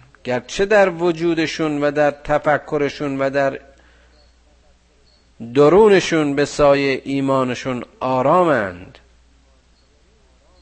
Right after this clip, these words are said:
اما، اما در محیطشون و در زندگیشون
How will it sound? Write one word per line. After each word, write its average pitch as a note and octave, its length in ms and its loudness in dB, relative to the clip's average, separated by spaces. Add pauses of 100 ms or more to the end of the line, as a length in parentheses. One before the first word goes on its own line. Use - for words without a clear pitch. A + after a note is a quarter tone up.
(2250)
اما، B2+ 680 -4 (2750)
اما D3 360 -2
در C3+ 240 0
محیطشون D3+ 920 -2
و C#3+ 120 0
در C#3 180 0
زندگیشون C#3 1080 0